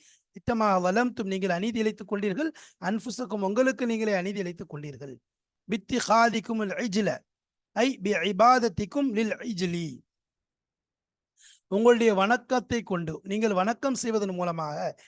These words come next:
லில் இஜ்லினா எதற்கு? காளை கன்றுக்கு நீங்கள் வணக்கம் புரிவதன் மூலமாக உங்களுக்கு நீங்களே அநீதி இழைத்துக் கொண்டீர்கள். அப்போ இவ்வளவு பெரிய தப்பு செஞ்சிட்டீங்க, பெரிய தப்பு. அல்லாஹ்வுக்கு இணை வைப்பது, அல்லாஹ் தஆலா எல்லா விஷயத்தையும் மன்னிச்சிருவான்.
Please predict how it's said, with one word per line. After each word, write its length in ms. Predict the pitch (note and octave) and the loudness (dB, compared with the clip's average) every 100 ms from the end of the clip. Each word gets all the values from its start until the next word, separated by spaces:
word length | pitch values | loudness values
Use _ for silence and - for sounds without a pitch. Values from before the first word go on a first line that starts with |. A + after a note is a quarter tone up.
| _ _ | _ _
லில் 160 | G3+ A3 | -4 -2
இஜ்லினா 500 | F#3 F#3+ G#3 A3+ C#4 | -2 -2 -2 2 6
எதற்கு? 560 | B3+ A#3 G#3+ E3 A#2+ _ _ _ _ _ _ _ _ _ _ _ - | 6 4 0 -4 -6 _ _ _ _ _ _ _ _ _ _ _ -2
காளை 400 | F#3+ A3+ B3+ - | 4 6 4 2
கன்றுக்கு 520 | G#3+ G3 F#3 - A#3+ | -2 -2 -6 -4 -4
நீங்கள் 460 | G3+ G3 B3 D4+ _ _ _ | -2 0 -2 -4 _ _ _
வணக்கம் 600 | F3 A#3 B3 C#4 C4 C4+ | 0 0 0 0 0 0
புரிவதன் 420 | A3+ A3+ A3+ G#3+ | -2 0 0 0
மூலமாக 840 | F#3+ G#3+ A3 G3 F3+ E3 E3 D3+ - - | -2 0 0 0 0 0 -2 -4 -10 -20
உங்களுக்கு 560 | - F#3+ A3 B3 - G#3 | -8 -2 0 0 0 -2
நீங்களே 460 | G3 F3+ F#3+ C4+ - | -2 -2 0 0 -2
அநீதி 380 | E3+ G#3+ G3+ | -6 -4 -4
இழைத்துக் 360 | F3+ F3+ G3+ F#3 | -4 -6 -8 -8
கொண்டீர்கள். 680 | D#3+ D3+ C#3 D#3 D#3+ C3+ A#2 _ _ _ _ _ | -8 -8 -8 -8 -8 -10 -14 _ _ _ _ _
அப்போ 180 | - F#3 | -6 2
இவ்வளவு 220 | G#3+ A3 | 4 4
பெரிய 200 | G#3 G3+ | 4 0
தப்பு 300 | F3+ G3 A3 A#3 | 0 -2 -2 -4
செஞ்சிட்டீங்க, 440 | G#3+ F#3+ F#3 D#3+ C#3+ | -4 -4 -6 -8 -8
பெரிய 460 | F#3+ F#3+ A3+ C#4+ | -6 -6 -4 -4
தப்பு. 320 | A3+ G3 - _ _ _ _ _ _ _ _ _ _ _ - | -4 -6 -6 _ _ _ _ _ _ _ _ _ _ _ -10
அல்லாஹ்வுக்கு 420 | E3+ G#3 G#3 G3 A3 | 0 4 4 2 -2
இணை 240 | F#3+ A#3 | -2 0
வைப்பது, 420 | A3+ G#3+ G3 D3+ | 0 0 -6 -8
அல்லாஹ் 300 | - F#3 G3+ | -6 0 0
தஆலா 140 | G3+ F#3 | 2 0
எல்லா 360 | F3 G#3+ A3+ | 2 2 4
விஷயத்தையும் 520 | A3 G3+ A#3 A#3+ A3+ F#3+ | 4 -2 -8 -8 -8 -8
மன்னிச்சிருவான். 440 | F#3+ F3+ D3+ | -8 -8 -10